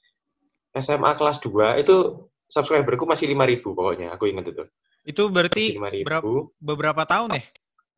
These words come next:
Speaker 1: Iya, beberapa tahun itu masih lima ribuan subscriberku. Terus
Speaker 2: Tapi Koko
Speaker 1: sampai
Speaker 2: terus
Speaker 1: masuk
Speaker 2: post
Speaker 1: terus,
Speaker 2: terus?
Speaker 1: bikin terus.
Speaker 2: Hmm.
Speaker 1: Heeh, bikin terus. Bikin terus sampai masuk kuliah awal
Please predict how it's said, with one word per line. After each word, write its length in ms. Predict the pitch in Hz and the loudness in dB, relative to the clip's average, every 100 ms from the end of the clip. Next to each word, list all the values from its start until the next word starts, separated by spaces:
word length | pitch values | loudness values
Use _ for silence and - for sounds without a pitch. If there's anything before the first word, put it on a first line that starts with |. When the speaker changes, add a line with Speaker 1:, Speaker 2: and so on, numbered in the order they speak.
| _ _ _ _ - | _ _ _ _ 2
Speaker 1:
Iya, 260 | 131 107 92 113 | 4 4 2 -2
beberapa 400 | 110 107 110 117 | 2 4 4 4
tahun 280 | 127 139 151 | 4 2 2
itu 360 | 175 156 - | 2 2 -2
masih 240 | 135 135 139 | -4 0 2
lima 160 | 139 139 | 4 4
ribuan 360 | 135 123 110 | 4 2 0
subscriberku. 720 | 104 101 101 90 90 90 85 - | 0 -6 -4 -4 -4 -4 -4 0
Terus 320 | 139 175 170 | 4 4 4
Speaker 2:
Tapi 120 | 226 | -4
Koko 200 | 208 220 240 | -4 -4 0
Speaker 1:
sampai 460 | 127 131 131 170 - | 2 2 2 4 4
Speaker 2:
terus 280 | 147 135 120 | 2 0 -2
Speaker 1:
masuk 120 | - - _ _ _ _ _ _ _ _ - | -8 -16 _ _ _ _ _ _ _ _ -6
Speaker 2:
post 160 | 165 | 2
Speaker 1:
terus, 160 | 165 147 | 6 8
Speaker 2:
terus? 160 | 117 156 - | 8 2 -2
Speaker 1:
bikin 220 | 120 120 135 | 2 4 6
terus. 180 | 143 123 - _ _ - | 4 0 -12 _ _ -14
Speaker 2:
Hmm. 120 | 131 | 0
Speaker 1:
Heeh, 280 | 113 110 101 101 | 4 4 4 2
bikin 200 | 113 120 | 2 4
terus. 280 | 120 98 - _ _ _ _ - | 4 4 0 _ _ _ _ -8
Bikin 220 | - 110 | -4 0
terus 200 | 123 131 | 4 4
sampai 480 | 135 123 123 131 143 | 4 2 2 2 2
masuk 800 | 131 127 127 - - 135 - - _ _ _ _ | 2 0 -2 -4 2 2 2 -6 _ _ _ _
kuliah 400 | 135 135 139 139 135 | 6 6 8 6 8
awal 720 | 135 135 135 151 160 185 - | 8 8 10 8 8 4 -4